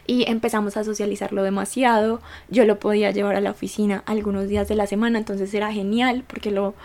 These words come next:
acostumbré a meterlo en un guacal, <laughs> pues en un bolsito iba súper cómodo porque era muy, muy chiquitico.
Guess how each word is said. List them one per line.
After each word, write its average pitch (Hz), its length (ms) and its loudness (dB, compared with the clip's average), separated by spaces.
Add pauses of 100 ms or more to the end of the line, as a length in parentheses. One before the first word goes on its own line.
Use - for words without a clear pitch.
(200)
acostumbré 214 680 0
a 214 100 0
meterlo 214 340 -2
en 208 140 2
un 220 100 0
guacal, 233 520 2 (400)
<laughs> - 400 -10
pues 254 160 8
en 233 140 6
un 220 100 4
bolsito 220 400 2
iba 208 140 4
súper 214 320 2
cómodo 214 420 4
porque 202 220 -2
era 202 220 -2
muy, 226 300 2
muy 220 160 6
chiquitico. 208 680 -2